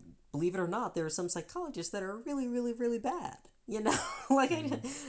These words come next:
Speaker 1: I, I have no idea how they, how they became, they will lie to your face,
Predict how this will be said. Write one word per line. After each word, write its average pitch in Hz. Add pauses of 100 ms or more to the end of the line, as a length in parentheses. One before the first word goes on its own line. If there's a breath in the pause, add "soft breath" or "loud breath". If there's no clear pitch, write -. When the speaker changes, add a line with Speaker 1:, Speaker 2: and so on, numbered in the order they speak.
(120)
Speaker 1:
I, -
I -
have 254
no 330
idea 320
how 302
they, 285 (180)
how 330
they 285
became, 302 (280 loud breath)
they 175
will 151
lie 196
to 220
your 202
face, 196